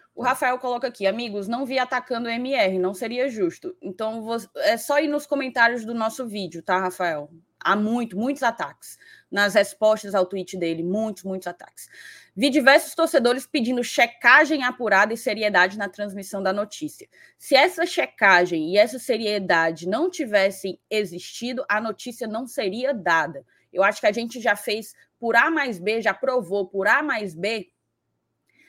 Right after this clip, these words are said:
Speaker 1: que, que a gente trabalha com seriedade e com apuração, certo?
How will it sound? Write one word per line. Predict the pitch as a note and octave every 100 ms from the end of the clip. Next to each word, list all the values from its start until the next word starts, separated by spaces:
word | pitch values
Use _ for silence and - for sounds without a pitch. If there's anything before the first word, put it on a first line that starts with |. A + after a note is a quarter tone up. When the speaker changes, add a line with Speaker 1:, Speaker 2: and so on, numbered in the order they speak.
| _ _
Speaker 1:
que, | - A#3 A#3 A#3 A#3 A3+ G#3+ G#3 G3+ F#3 F3 -
que | A#3+
a | A#3
gente | A#3+ A#3
trabalha | A#3 G#3+ G#3+
com | A3
seriedade | A3 A3 G#3+ G3 E3 E3+ F#3 G#3
e | - A3+
com | -
apuração, | A#3 G#3+ A3 G#3+ - D3 C#3 _ _ _
certo? | - E3 -